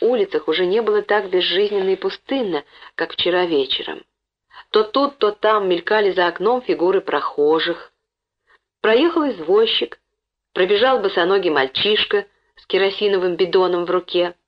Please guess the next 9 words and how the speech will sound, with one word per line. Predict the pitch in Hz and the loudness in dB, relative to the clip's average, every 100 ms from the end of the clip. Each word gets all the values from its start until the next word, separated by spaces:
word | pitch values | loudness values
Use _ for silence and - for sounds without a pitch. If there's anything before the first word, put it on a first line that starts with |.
| _ _ _ _ _ _ _ - - | _ _ _ _ _ _ _ -18 -6
Где-то | 196 269 269 | 0 0 2
недалеко, | 240 226 233 233 277 277 | 0 2 0 2 2 2
в | |
соседнем | 220 208 220 220 208 | 0 0 2 2 0
квартале, | 196 196 190 - 285 233 147 - _ - - | 0 0 0 0 2 2 -2 -4 _ -20 -8
бамкал | 170 240 240 226 226 - | 0 0 2 2 0 2
одинокий | 202 190 196 220 208 | 0 2 2 2 0
церковный | - 180 - 214 196 196 | 0 -4 2 0 2 -2
колокол. | 196 - 170 165 165 - 160 | -2 2 4 4 0 -2 -4